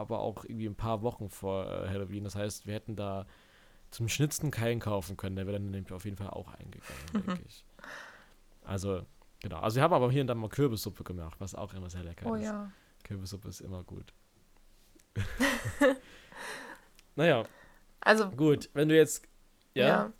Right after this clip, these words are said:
Speaker 2: nee, bei uns ist, ähm, bei uns kommen eh keine Kids hier hoch. Also es waren, wenn dann immer nur so zwei Kinder hier oben, weil wir einfach
Speaker 1: Ach so.
Speaker 2: oben wohnen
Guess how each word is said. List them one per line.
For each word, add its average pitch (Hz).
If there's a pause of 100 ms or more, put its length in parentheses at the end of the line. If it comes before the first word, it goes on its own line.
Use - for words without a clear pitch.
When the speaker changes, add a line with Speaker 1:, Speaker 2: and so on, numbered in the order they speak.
Speaker 2:
nee, 208
bei 196
uns 208
ist, -
ähm, 202
bei 196
uns 202
kommen 220
eh 220
keine 190
Kids -
hier 185
hoch. 170
Also 185
es -
waren, 196
wenn 196
dann 208
immer 202
nur 190
so 185
zwei 190
Kinder 190 (420)
hier -
oben, 202
weil 180
wir 180
einfach 190
Speaker 1:
Ach -
so. 151 (160)
Speaker 2:
oben 175
wohnen -